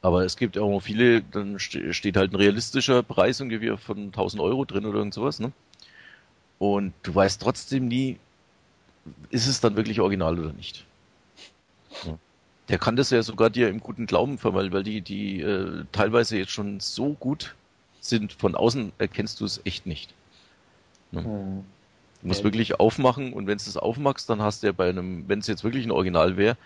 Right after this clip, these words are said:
Speaker 1: fast schon wieder einen Qualitätsverlust, weil du meistens den Aufkleber dabei verknickst oder wenn du es nicht richtig machst, sogar einreißt, ne? Also das ist wirklich nicht schön.
Speaker 3: Hm.
Speaker 1: Die Szene ist echt hardcore.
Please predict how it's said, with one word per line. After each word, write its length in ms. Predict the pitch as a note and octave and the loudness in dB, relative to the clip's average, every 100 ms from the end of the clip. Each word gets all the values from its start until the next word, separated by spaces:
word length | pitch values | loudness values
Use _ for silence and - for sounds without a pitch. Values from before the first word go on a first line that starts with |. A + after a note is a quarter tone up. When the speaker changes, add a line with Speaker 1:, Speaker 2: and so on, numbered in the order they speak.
| - _ - | -20 _ -4
Speaker 1:
fast 180 | G2+ | -2
schon 100 | - | 0
wieder 240 | G2+ F#2+ F2+ | 2 2 0
einen 280 | F#2+ D#2 - | -4 -10 0
Qualitätsverlust, 800 | F#2 F#2 - A#2+ C#3 B2 - G#2+ | 2 2 0 0 2 0 0 0
weil 80 | |
du 60 | F#2 | 2
meistens 320 | F2+ - - | 2 0 -6
den 140 | - - | -8 -4
Aufkleber 440 | - - A2+ A2 | -4 -2 0 2
dabei 300 | A2+ A2+ G2 | 2 2 0
verknickst 500 | G2+ - G2+ G2 - | 0 -8 -6 -6 -4
oder 140 | F2 | -2
wenn 80 | E2+ | -2
du 60 | E2+ | -4
es 120 | F2 | -8
nicht 140 | F#2 | -8
richtig 240 | - - F#2 | -8 -8 -8
machst, 160 | E2+ | -6
sogar 260 | - E2+ D#2 | -4 0 2
einreißt, 540 | G#2 A2 G2+ G2 - | 2 4 4 4 -2
ne? 100 | F2+ G#2+ _ _ _ - - _ - - _ _ _ _ _ _ _ _ _ _ _ _ _ - | -10 -12 _ _ _ -20 -20 _ -20 -20 _ _ _ _ _ _ _ _ _ _ _ _ _ -16
Also 160 | G#2+ F2+ | -6 -2
das 80 | F2 | -2
ist 140 | F2 | 0
wirklich 240 | F#2 E2 E2 | -2 -2 -6
nicht 120 | - | -6
schön. 220 | D2 C2 - _ _ _ _ _ _ _ - - | -6 -8 -12 _ _ _ _ _ _ _ -16 -12
Speaker 3:
Hm. 160 | G#2 - _ _ - | -12 -14 _ _ -18
Speaker 1:
Die 60 | A2+ | -8
Szene 260 | - F2 | -2 -2
ist 80 | E2+ | -2
echt 220 | - - | -8 -6
hardcore. 360 | D2 - - | -4 -4 -6